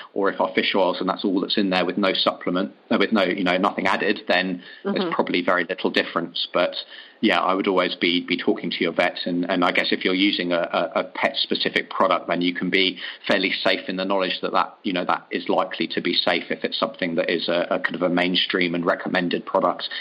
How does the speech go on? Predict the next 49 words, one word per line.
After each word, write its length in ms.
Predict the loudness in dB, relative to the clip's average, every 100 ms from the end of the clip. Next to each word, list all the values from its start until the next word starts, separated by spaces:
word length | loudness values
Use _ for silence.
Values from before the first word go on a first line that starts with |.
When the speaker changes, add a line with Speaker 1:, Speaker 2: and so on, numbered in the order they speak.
| -8 0
Speaker 1:
compared 280 | 2 2 0
to 60 |
some 140 | 0 0
of 60 |
the 60 | 0
humans 360 | 0 0 0 -2
ones. 200 | -2 -2
'Cause 140 | 2
like 140 | 0 2
I 40 |
say, 120 | 0
there's 180 | 0 2
so 120 | 2
many 160 | 2 -2
different 260 | -4 -4 0
brands 260 | 0 2
out 180 | 0 0
there. 160 | -2 -2
So 100 | 0 0 -2 -6 -12 -4
if, 220 | -4 -2 -6
if 140 | -2
someone 260 | 0 2 2
asks 200 | 2 2
me, 100 | 4
"Well, 160 | 4
what's 180 | 2 2
this 160 | -2 2
brand 280 | 0 2
like?" 240 | 0 0 0
I, 100 | -2 -6 -6
in 100 | -2
all 100 | 2
likelihood, 360 | 2 2 0 0
won't 160 | 0 0
have 120 | -2
a 40 |
clue 280 | 0 0 0
'cause 140 | -2 -4
there's 120 | 2
just 180 | 2 2
so 120 | 0
many, 360 | 0 -4 -6 -8 -6
you 100 | -2
know, 140 | -2
that 140 | -2 0
Speaker 2:
Uh-huh. 360 | 2 2 2
Speaker 1:
you 60 | 2
can't 140 | 0
keep, 560 | -6 -20 _ _ -8